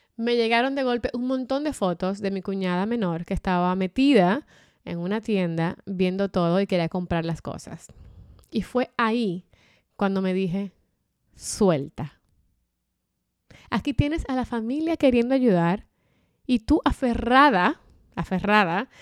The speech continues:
a querer controlarlo todo y hacerlo todo". Enseguida cogí el teléfono y le marqué a mi cuñada y le dije, "Gracias. Adelante. Compra todo lo que te guste, todo está precioso.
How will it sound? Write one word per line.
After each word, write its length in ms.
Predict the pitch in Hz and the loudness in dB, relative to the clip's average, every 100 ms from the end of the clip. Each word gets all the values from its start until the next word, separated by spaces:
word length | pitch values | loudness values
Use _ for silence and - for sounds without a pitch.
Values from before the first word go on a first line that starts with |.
| - _ | -20 _
a 100 | - | -8
querer 280 | 196 202 196 | -6 -4 -4
controlarlo 580 | 247 240 226 196 196 220 | -4 -4 -2 -4 -2 -4
todo 440 | 214 180 175 359 _ _ _ _ | -2 0 0 -2 _ _ _ _
y 80 | 202 | 0
hacerlo 480 | 196 - 240 254 190 | 0 0 -2 0 -2
todo". 400 | 165 - - 185 _ _ _ - - - | -4 -6 -6 -8 _ _ _ -20 -20 -14
Enseguida 480 | - 226 233 233 269 | -8 -2 0 0 0
cogí 260 | 277 220 226 | -2 -4 -2
el 100 | 214 | -2
teléfono 560 | 247 175 185 180 208 269 - | -2 -2 -4 -6 -8 -10 -6
y 80 | |
le 100 | 196 | -4
marqué 300 | 185 180 - | -2 -4 -6
a 40 | 190 | -6
mi 100 | 202 | -6
cuñada 300 | 220 185 170 | -6 -4 -4
y 60 | |
le 100 | 170 | -4
dije, 300 | 160 151 165 _ _ - | -6 -6 -10 _ _ -10
"Gracias. 600 | 180 151 - 156 - _ _ _ _ _ _ - | -8 -8 -10 -16 -20 _ _ _ _ _ _ -6
Adelante. 520 | 180 170 110 170 - - - | -4 -4 -6 -12 -18 -20 -16
Compra 360 | - 196 190 196 | -4 -2 0 -2
todo 320 | _ 220 233 | _ 0 2
lo 100 | 254 | 0
que 100 | 247 | -2
te 100 | 220 | -2
guste, 320 | 190 180 208 | -2 -4 -6
todo 180 | 190 180 | -6 -8
está 160 | 190 214 | -6 -6
precioso. 440 | 220 190 175 190 | -6 -6 -8 -12